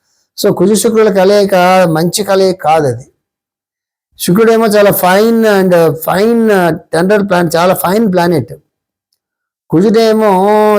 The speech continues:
చాలా rough and hard planet, హార్ట్ ఇది. హార్ట్ ప్లానెట్ ఒక చక్కగా చల్లదనాన్ని ఇచ్చే ప్లానెట్ కలిస్తే ఏమవుతుంది?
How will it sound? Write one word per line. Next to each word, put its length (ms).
చాలా 240
rough 540
and 160
hard 340
planet, 420
హార్ట్ 380
ఇది. 160
హార్ట్ 380
ప్లానెట్ 440
ఒక 100
చక్కగా 320
చల్లదనాన్ని 640
ఇచ్చే 160
ప్లానెట్ 440
కలిస్తే 360
ఏమవుతుంది? 600